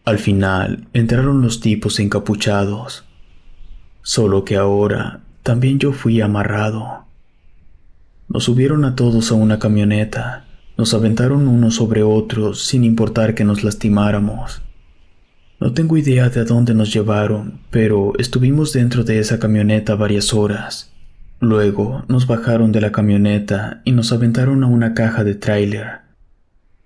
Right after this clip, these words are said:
Estuvimos tanto tiempo en ese tráiler que me quedé dormido. Cuando desperté, seguíamos en movimiento.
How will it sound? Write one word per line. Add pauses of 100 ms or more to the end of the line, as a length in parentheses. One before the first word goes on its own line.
(120)
Estuvimos
tanto
tiempo
en
ese
tráiler
que
me
quedé
dormido. (1000)
Cuando
desperté,
seguíamos
en
movimiento.